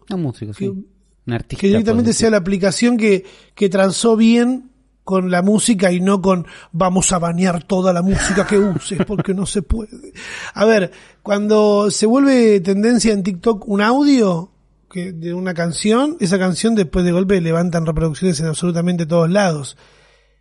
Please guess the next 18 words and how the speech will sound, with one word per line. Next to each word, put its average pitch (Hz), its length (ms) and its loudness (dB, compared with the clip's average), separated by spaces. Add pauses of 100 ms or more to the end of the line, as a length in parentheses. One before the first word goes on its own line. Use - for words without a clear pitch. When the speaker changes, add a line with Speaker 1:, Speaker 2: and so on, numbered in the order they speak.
(240)
Speaker 2:
Yo - 180 0
soy 277 180 0
nuevo 233 300 4
en 170 80 -2
TikTok, 160 500 -4
pero 175 420 2
la 175 120 0
producción 185 480 0
nos 240 140 0
pasó 202 260 0
una 202 180 -2
página 180 540 -2 (300)
que 180 120 -4
se 175 60 0
llama 190 380 -4
talkboard 196 880 0
punto 196 360 -2
com, 185 300 0